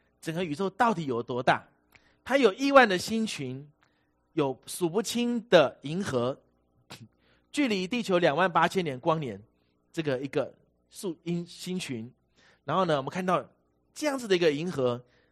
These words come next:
但是你有数不清的银河。<clears throat> 我们现在望远镜所，呃，哈勃望远镜能够看到最远最远的穹苍的影像，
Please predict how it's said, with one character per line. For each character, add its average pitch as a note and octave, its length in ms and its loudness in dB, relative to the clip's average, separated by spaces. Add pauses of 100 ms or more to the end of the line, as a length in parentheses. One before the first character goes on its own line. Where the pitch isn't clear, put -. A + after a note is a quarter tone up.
(180)
但 E3+ 120 -10
是 F3 120 -8
你 C3+ 140 -10
有 C#3+ 100 -6
数 - 240 -16
不 - 100 -12
清 C#3+ 240 -10
的 A#2+ 80 -6
银 F#2+ 220 -14
河。 F2 200 -18 (2500)
<clears throat> - 80 -20 (480)
我 C3 80 -8
们 D#3+ 80 2
现 A#3+ 160 -2
在 G3 360 4 (360)
望 B3 180 4
远 G3+ 140 -2
镜 A3 220 -2
所， D3 200 -2
呃， C3+ 220 0
哈 F#3+ 140 -2
勃 A3 80 2
望 G3 80 4
远 F#3 80 -2
镜 F3 100 -2
能 D#3 120 -4
够 F#3 100 0
看 A#3+ 220 -6
到 A3+ 120 2
最 C#4 260 -2
远 D#3+ 120 2
最 F#3+ 140 4
远 D#3+ 40 4
的 C3 120 -4
穹 D3 240 -10
苍 E3+ 180 -4
的 D3+ 120 -2
影 G#2+ 240 -14
像， D3+ 220 -4